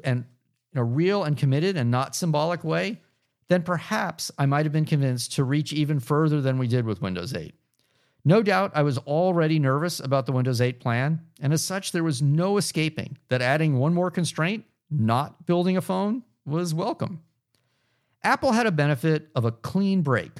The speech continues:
with nothing to lose when it built the iPhone. We just did not have that option, or at least didn't consider it. My feeling and decision was that competing with the iPad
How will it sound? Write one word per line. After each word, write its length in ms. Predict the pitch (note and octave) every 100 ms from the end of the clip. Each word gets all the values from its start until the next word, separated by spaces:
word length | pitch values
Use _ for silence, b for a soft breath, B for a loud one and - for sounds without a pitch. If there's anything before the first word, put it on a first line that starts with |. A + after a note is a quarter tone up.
| - -
with 180 | D#3 -
nothing 460 | D#3+ G3+ A#3 A#3
to 100 | G#3
lose 360 | F#3 D3 G#2+ A#2+
when 80 | A2+
it 100 | A2
built 220 | A#2 A2+
the 80 | A2+
iPhone. 560 | G2 G2 - F2+ G#2 A2+ _ _ _ -
We 220 | E3+ A#3
just 400 | - F#3+ A#3 -
did 160 | G3+
not 200 | F3 F#3
have 220 | F#3+ F3+ F3+
that 160 | F#3
option, 480 | F3 G#3+ - - - _ _
or 120 | C3+
at 100 | C3+
least 320 | D3+ G3 - _ _
didn't 280 | D#3 G3 -
consider 480 | F3+ D#3+ F3+ G3+ F2+
it. 100 | D2+ _ _ _ _ _ _ _ _ _ _ -
My 160 | C#4
feeling 420 | - E3+ F3+ F#3+
and 60 | D3+
decision 560 | C3 A2 G2 G2 G#2+ b b b
was 120 | D#3+ D3
that 160 | E3+
competing 480 | D#3+ D#3+ - C#4 C#4+
with 100 | A#2+
the 120 | D3+
iPad 600 | B2 C3+ C3+ D#3 D#3 D3+